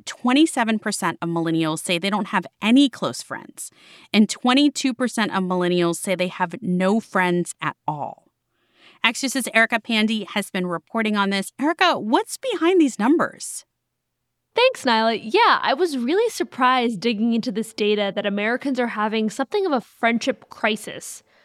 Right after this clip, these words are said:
Speaker 2: This matters because research shows friendships are a critical part of our mental health and living overall healthier, happier lives.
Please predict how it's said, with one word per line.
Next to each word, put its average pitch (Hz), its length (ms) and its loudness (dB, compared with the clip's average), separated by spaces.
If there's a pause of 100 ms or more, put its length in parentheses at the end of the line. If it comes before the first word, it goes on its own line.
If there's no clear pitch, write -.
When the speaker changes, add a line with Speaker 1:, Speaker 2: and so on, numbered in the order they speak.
(300)
Speaker 2:
This 302 280 0
matters 247 600 2
because 240 320 -2
research 262 480 0
shows 226 400 2
friendships 233 480 -2
are 214 80 0
a 208 60 -4
critical 294 500 -2
part 233 240 -2
of 190 80 -6
our 180 100 -4
mental 262 400 0
health 269 400 2 (380)
and 233 180 4
living 285 420 2
overall 240 520 4
healthier, 247 500 -2
happier 214 500 -2
lives. 196 640 -2